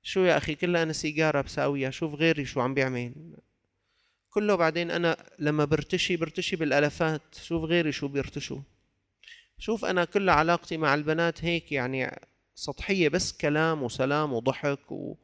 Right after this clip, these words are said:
وروحات وجيات، شوف غيري شو عم بيساوي. لا تستصغر الذنب، لأنك إذا استصغرت الذنب لن تتركه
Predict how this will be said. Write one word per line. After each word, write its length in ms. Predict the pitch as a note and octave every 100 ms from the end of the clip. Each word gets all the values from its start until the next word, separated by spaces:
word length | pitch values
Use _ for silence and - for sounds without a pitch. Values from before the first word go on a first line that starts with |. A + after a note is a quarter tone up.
| _ -
وروحات 440 | C#3 B2 D3+ C#3
وجيات، 460 | C#3 B2+ C3 C3+ B2+
شوف 160 | E3+ D#3+
غيري 260 | F3 E3
شو 140 | C#3+ B2+
عم 140 | C3
بيساوي. 440 | B2+ - C3 A#2+ C#3 _ _ _ _ -
لا 220 | C3 E3
تستصغر 1000 | - E3 - - - F3+ - D#3 C3+ C3
الذنب، 600 | A#2+ A2 B2 A#2+ A2 G2+ - - _
لأنك 300 | C3 C3 -
إذا 120 | C#3
استصغرت 580 | B2 - C#3 D3+ E3+ -
الذنب 440 | D#3+ D#3 F#3+ G3+ F#3+ - _ _ _
لن 180 | E3 D#3+
تتركه 600 | D3+ - C#3 A#2+ G#2+ B2